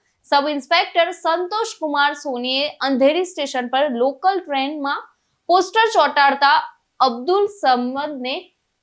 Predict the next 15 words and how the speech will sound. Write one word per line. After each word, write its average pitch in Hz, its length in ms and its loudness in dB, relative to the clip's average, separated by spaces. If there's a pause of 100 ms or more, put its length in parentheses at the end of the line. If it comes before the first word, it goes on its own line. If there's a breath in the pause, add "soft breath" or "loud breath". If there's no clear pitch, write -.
(120)
છસો 381 420 4
પોસ્ટરો 311 400 2
સાથે 269 380 -2
ઝડપ્યો. 196 360 -4
તો - 280 -14
પૂછપરછ 294 520 0 (120)
બાદ 311 320 4
મીરા 285 520 2
રોડથી 277 460 -4
એક 277 280 -6
બાબા 240 360 2
અને 294 320 -6
બીજી 311 320 -6
વ્યક્તિને 262 480 -4
બાવીસ 359 640 0